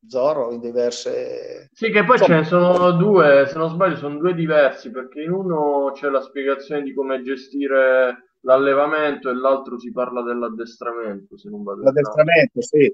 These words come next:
Speaker 1: sì, sì, è vero, è vero, è vero. Sì,
Speaker 2: Allora,
Speaker 1: qualche
Speaker 2: andiamo
Speaker 1: anno
Speaker 2: avanti. Brigitte De Vries scrive: "Saluti Danilo".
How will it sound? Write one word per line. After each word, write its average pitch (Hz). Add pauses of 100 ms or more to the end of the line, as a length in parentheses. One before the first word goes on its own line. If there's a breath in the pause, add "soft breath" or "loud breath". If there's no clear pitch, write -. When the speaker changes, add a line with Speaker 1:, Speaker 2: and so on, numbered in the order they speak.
(140)
Speaker 1:
sì, 131
sì, 123
è 113
vero, 113
è 101
vero, 110
è 101
vero. 104 (800)
Sì, -
Speaker 2:
Allora, 208
Speaker 1:
qualche 190
Speaker 2:
andiamo -
Speaker 1:
anno 143
Speaker 2:
avanti. 147 (680)
Brigitte 175
De 196
Vries 247
scrive: 156
"Saluti 185
Danilo". 170